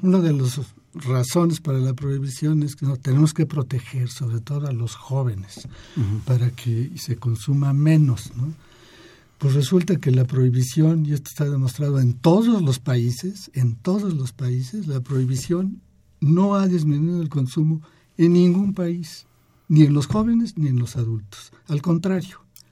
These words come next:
Speaker 2: No
Speaker 1: ha,
Speaker 2: aumenta.
Speaker 1: ha ido aumentando con los años. Entonces, uno de los objetivos es absurdo, el otro objetivo de prevenir los daños también es absurdo porque es un atentado a la, a la autonomía. Y la tercera razón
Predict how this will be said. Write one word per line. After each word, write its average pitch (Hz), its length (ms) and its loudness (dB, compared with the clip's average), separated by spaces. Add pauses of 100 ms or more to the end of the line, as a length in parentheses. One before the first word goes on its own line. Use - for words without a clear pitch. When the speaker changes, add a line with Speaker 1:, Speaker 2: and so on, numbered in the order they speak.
(100)
Speaker 2:
No 131 100 0
Speaker 1:
ha, 104 60 4
Speaker 2:
aumenta. 104 280 0
Speaker 1:
ha 139 40 0
ido 151 180 2
aumentando 143 680 -2 (400)
con 120 180 -2
los 117 220 -6
años. 107 500 -10 (680)
Entonces, 123 500 -6
uno 165 220 4
de 147 100 4
los 117 160 0
objetivos 156 640 -4
es 120 160 -4
absurdo, 185 580 -4
el 135 160 0
otro 151 260 -2
objetivo 151 540 -2
de 123 140 -2
prevenir 123 500 -2
los 131 200 -2
daños 135 340 -2
también 123 400 0
es 120 180 -4
absurdo 151 520 -4
porque - 300 -10
es - 140 -10
un 120 140 -2
atentado 117 640 -6
a 107 60 -10
la, 101 260 -10 (720)
a 120 120 -6
la 110 120 -4
autonomía. 135 760 0 (920)
Y 160 140 6
la 135 180 6
tercera 151 480 0
razón 151 720 0